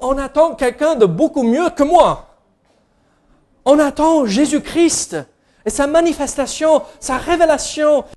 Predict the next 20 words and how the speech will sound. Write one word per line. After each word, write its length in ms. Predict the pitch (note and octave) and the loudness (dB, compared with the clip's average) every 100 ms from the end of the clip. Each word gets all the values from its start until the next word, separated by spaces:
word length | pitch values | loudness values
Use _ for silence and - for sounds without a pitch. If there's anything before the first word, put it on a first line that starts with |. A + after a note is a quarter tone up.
| _ | _
il 140 | D#4+ E4 | 0 2
revient 680 | C#4+ E4+ E4+ F4 F#4 F4 B3+ | 4 2 2 0 2 0 0
un 180 | C#4+ D4 | 2 2
jour. 600 | A#3 C#4 D4+ C4 G3+ D3+ - _ _ _ _ _ _ - | 2 0 0 -2 -6 -12 -14 _ _ _ _ _ _ -8
Et 200 | C#4+ D#4 | -6 -2
il 80 | D#4 | -2
revient 360 | D4 D4+ F4+ F#4 | 0 0 -2 -2
peut-être 360 | D#4+ E4 E4 D4+ E4 | -2 -2 0 -2 -2
aujourd'hui. 540 | B3 C4 D#4 F4 B3+ - | 0 -2 0 0 -2 -6
Sommes-nous 520 | - D#4 F#4 G4 G4 | -8 -4 -2 0 0
dans 180 | F4+ C#4 | 4 4
l'attente 580 | C4+ B3 D4+ F4 F#4 C4+ | 4 0 -2 -2 -2 -4
de 180 | A#3 B3 | -2 -2
son 240 | C4 C#4 | 0 0
retour ? 680 | A3+ A3+ D4+ E4+ D4 F3+ C#3 _ _ | 0 -2 -4 -6 -8 -10 -12 _ _
Sommes-nous 540 | - - F4 F4 E4 | -6 0 0 2 0
prêts 500 | C#4 - - D#4+ F4 - _ _ | 0 -6 -4 -2 -2 -6 _ _
pour 160 | C#4+ C#4 | 2 4
le 60 | |
voir 520 | B3+ C4 D#4 D#4+ G#3+ | 6 6 6 2 -2